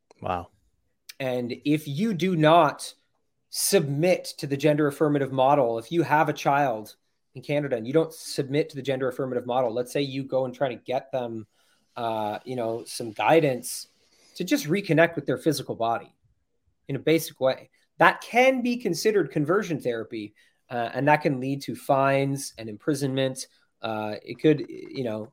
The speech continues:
Speaker 2: potentially lead to loss of, of custody of the child. Um, so, you know, there's, there's lots to navigate, and people need these resources to be able to navigate it. There's one, there's a,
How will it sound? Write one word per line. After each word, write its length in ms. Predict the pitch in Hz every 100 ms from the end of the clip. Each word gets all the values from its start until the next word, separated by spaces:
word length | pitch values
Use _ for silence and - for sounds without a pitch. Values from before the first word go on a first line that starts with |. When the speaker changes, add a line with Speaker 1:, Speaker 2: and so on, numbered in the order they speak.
| -
Speaker 2:
potentially 520 | 139 190 226 175 143
lead 200 | 135 135
to 100 | 139
loss 420 | 120 127 127 -
of, 300 | - 113 107 - -
of 180 | 107 -
custody 440 | 143 139 123 123
of 80 | 110
the 60 | -
child. 400 | 131 127 107 101 _ _ _ _ _
Um, 460 | 117 113 110 107 - _ -
so, 540 | - 147 131 127 123 - _ _ _
you 80 | 160
know, 200 | 160 151
there's, 560 | 143 160 156 143 - - _ -
there's 180 | 160
lots 380 | 143 165 185 -
to 100 | -
navigate, 480 | 151 143 151 160 170
and 100 | 143
people 240 | 160 143
need 260 | 131 139 151
these 240 | 147 135
resources 580 | 131 135 131 123 139 120
to 100 | -
be 120 | 131
able 120 | 127 120
to 60 |
navigate 380 | 117 117 123 131
it. 120 | 139
There's 200 | 147 139
one, 320 | 127 151 156 147
there's 200 | 147 139
a, 240 | 135 131